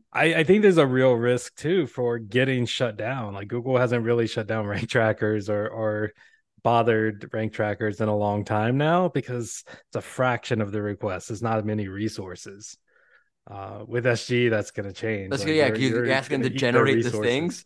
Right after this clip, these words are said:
Speaker 2: That's a super high ask.
Speaker 1: Yep. So anything like that at scale, there's a real risk of, uh, just completely being shut down, I would say.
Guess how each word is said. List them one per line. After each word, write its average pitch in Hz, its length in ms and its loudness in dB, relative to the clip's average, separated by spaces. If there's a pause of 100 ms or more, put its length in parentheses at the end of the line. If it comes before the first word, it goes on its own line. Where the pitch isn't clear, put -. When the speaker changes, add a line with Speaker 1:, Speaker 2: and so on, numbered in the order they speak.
(100)
Speaker 2:
That's 123 180 -2
a 135 80 -4
super 175 540 -4
high 104 380 0 (140)
ask. 90 460 -4 (1200)
Speaker 1:
Yep. 151 420 2
So 160 440 4 (200)
anything 175 560 4
like 151 180 -2
that 151 220 0
at 143 160 -6
scale, 143 600 0 (280)
there's 131 180 2
a 131 80 2
real 127 240 4
risk 120 400 2
of, 117 260 0
uh, 113 440 -2 (440)
just - 340 -4
completely 117 480 0
being 107 240 0
shut 98 200 -4
down, 101 300 -6
I 95 80 -12
would 95 160 -16
say. 107 320 -12